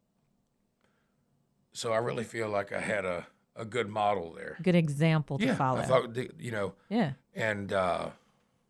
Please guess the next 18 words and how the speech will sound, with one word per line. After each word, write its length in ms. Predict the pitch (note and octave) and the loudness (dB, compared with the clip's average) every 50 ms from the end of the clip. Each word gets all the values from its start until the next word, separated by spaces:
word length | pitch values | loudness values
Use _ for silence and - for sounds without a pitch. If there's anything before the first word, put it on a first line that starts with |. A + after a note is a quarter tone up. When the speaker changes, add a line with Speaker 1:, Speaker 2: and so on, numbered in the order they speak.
| _ _ _ _ _ _ _ _ _ _ _ _ _ _ _ _ _ _ _ _ _ _ _ _ _ _ _ _ _ _ _ | _ _ _ _ _ _ _ _ _ _ _ _ _ _ _ _ _ _ _ _ _ _ _ _ _ _ _ _ _ _ _
Speaker 1:
so 440 | - - - - C#3+ B2+ A#2 - - - _ _ _ _ _ _ _ _ _ _ _ _ _ _ _ _ _ _ _ _ _ _ _ _ _ _ _ _ _ _ _ _ - | -6 -2 2 4 4 4 2 0 -6 -12 _ _ _ _ _ _ _ _ _ _ _ _ _ _ _ _ _ _ _ _ _ _ _ _ _ _ _ _ _ _ _ _ -4
I'd 80 | C#3+ D3+ | 0 2
like 160 | E3+ F3 E3+ | 2 2 2
to 40 | F3 | 0
teach 300 | - - F3+ F#3+ - - | -4 -6 -4 -4 -6 -8
people, 300 | - A#2 A2 - G2+ G2+ | -12 -12 -12 -10 -10 -8
like, 240 | G2 G2 G2+ - - | -6 -6 -8 -8 -10
you 100 | - B2+ | -12 -10
can, 340 | - - A#2+ A#2 B2 - - _ _ _ _ _ - | -8 -8 -8 -8 -10 -12 -14 _ _ _ _ _ -8
we 120 | - D#3 D#3 | -6 -6 -4
can 160 | D#3 D3+ D3 | -4 -4 -2
do 160 | D3 D3+ C#3 | 0 2 2
a 40 | A#2+ | 2
whole 220 | A2+ C3+ C3 B2+ | 2 0 -2 -2
lot 140 | A2+ A2+ G#2+ | -4 -4 -6
of 80 | G2+ - | -6 -8
stuff 240 | - - G#2+ - | -8 -10 -10 -10
together. 480 | - - - G#2 G#2 G#2 F2+ - - | -12 -12 -8 -6 -4 -4 -6 -8 -12